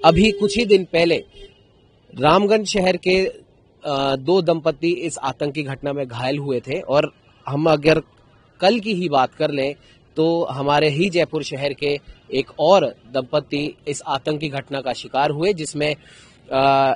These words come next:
मां और बेटे की मौत हो चुकी है और जो पति हैं वो बुरी तरह घायल बताए जा रहे हैं।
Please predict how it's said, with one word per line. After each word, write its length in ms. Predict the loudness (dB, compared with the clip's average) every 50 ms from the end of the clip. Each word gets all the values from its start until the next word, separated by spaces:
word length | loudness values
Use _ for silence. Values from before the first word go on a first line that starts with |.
| -2 -4
मां 360 | -4 0 2 4 6 6 6
और 200 | 4 2 0 -2
बेटे 340 | 0 0 0 0 0 0 -2
की 140 | -4 -4 -6
मौत 300 | -4 -2 -2 -4 -4 -4
हो 100 | -6 -8
चुकी 260 | -8 -10 -10 -8 -6
है 200 | -2 -2 -2 -2
और 380 | -2 -4 -10 -6 -4 -2 -2 -2
जो 120 | -2 -4
पति 340 | -4 -2 -4 -4 -2 -2 -2
हैं 140 | -2 -2 -2
वो 140 | -2 -4 -4
बुरी 220 | -4 -4 -6 -6
तरह 240 | -4 -4 -4 -4 -4
घायल 360 | -6 -8 -6 -6 -6 -4 -6
बताए 280 | -6 -6 -6 -6 -6 -6
जा 160 | -6 -8 -6
रहे 200 | -6 -8 -8 -8
हैं। 140 | -12 -12